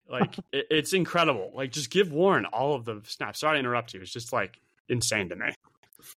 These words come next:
Speaker 2: Even if
Speaker 1: Sorry.
Speaker 2: they give Warren the snaps in this game, though, Jacksonville's defense is elite against the run. Uh, and I think the Jags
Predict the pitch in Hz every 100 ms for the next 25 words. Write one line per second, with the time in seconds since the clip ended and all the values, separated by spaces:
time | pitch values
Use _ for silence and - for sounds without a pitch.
0 | _ _ 220 226 233 220 220 214 175 196
1 | 196 196 180 190 175 175 165 156 160 156
2 | 147 143 143 147 - 156 151 143 143 131
3 | 131 117 131 123 147 143 135 127 127 123
4 | 123 120 - - - 107 98 - 117 120
5 | 123 - 143 127 147 196 160 147 151 160
6 | 165 147